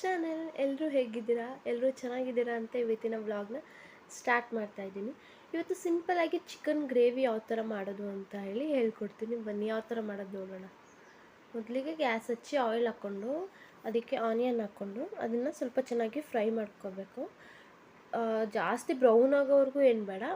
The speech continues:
ಒಂದು ಟೂ ಮಿನಿಟ್ಸ್ ಫ್ರೈ ಮಾಡ್ಕೊಂಡ್ರೆ ಸಾಕು. ಅದಾದ್ಮೇಲೆ ಅದಕ್ಕೆ, ಆ,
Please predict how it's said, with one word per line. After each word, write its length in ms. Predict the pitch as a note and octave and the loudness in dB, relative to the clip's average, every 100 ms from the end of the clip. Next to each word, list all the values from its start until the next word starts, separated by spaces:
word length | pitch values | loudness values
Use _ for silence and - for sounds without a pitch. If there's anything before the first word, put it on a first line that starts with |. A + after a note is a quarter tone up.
| D#4 C#4 | -2 -2
ಒಂದು 260 | C4 B3+ | 0 2
ಟೂ 260 | B3 B3+ B3+ B3+ | 2 2 0 2
ಮಿನಿಟ್ಸ್ 300 | A#3 B3+ - - | 0 -2 -8 -8
ಫ್ರೈ 160 | A3+ | -4
ಮಾಡ್ಕೊಂಡ್ರೆ 520 | G#3+ G#3 G3+ G#3 G#3 C4+ - | -4 -6 -10 -12 -8 -8 -8
ಸಾಕು. 340 | F#3+ F#3 - D#4 - - - - - - - C4 | -12 -12 -10 -10 -12 -20 -20 -20 -20 -20 -14 -6
ಅದಾದ್ಮೇಲೆ 480 | A#3+ A#3+ B3 B3+ A#3+ | 0 0 2 0 0
ಅದಕ್ಕೆ, 280 | A3 A3 D#4 G#4 - - - - | -2 -2 -4 -4 -12 -20 -20 -16
ಆ, 80 | - | -8